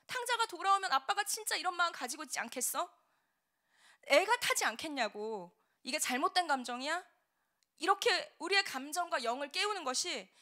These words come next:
누가복음 이 본문의 말씀입니다. 마태복음 마-, 이십삼 장 이십삼 절에는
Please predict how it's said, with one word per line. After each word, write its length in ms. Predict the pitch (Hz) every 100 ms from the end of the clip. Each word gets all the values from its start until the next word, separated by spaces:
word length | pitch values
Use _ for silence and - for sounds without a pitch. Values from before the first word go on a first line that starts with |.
| - - -
누가복음 640 | 277 359 349 330 349 311 -
이 140 | 277 370
본문의 380 | - 294 311 247
말씀입니다. 880 | 170 - 294 262 214 185 185 - _ _ _ - -
마태복음 640 | 226 240 440 392 359 330 302
마-, 120 | 214 _ -
이십삼 400 | 285 - 403 349
장 160 | 311
이십삼 320 | 226 - 349
절에는 500 | 339 294 277 349 208